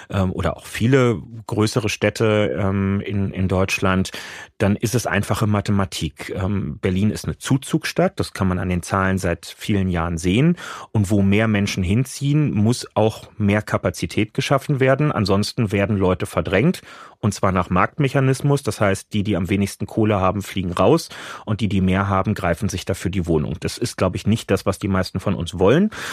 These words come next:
Und deswegen muss man dagegen auch, auch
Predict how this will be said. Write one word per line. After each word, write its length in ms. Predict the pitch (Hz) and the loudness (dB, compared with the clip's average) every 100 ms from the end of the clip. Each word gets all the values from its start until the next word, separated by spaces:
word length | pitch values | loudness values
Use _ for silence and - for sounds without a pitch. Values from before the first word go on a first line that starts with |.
| - - - | -8 -8 -4
Und 160 | 113 107 | -2 0
deswegen 420 | 101 110 107 110 | 0 2 4 4
muss 180 | 107 - | 2 0
man 140 | 104 | 0
dagegen 600 | 98 90 95 101 101 117 _ _ - | 0 0 2 2 0 -2 _ _ 2
auch, 260 | 104 - - - | 2 2 -4 2
auch 380 | 95 131 175 | 4 4 2